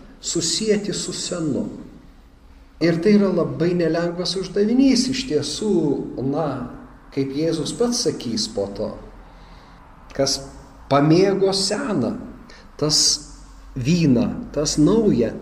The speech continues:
atstumia, nepriema. Ir tas vat sena ir nauja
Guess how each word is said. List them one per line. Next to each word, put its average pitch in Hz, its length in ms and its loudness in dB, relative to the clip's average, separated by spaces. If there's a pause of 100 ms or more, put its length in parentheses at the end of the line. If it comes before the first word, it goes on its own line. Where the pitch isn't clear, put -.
(760)
atstumia, - 680 -6 (140)
nepriema. 147 880 0 (1120)
Ir 190 360 0
tas 208 240 2
vat 170 200 2
sena 240 720 2
ir 185 200 -2
nauja 190 840 2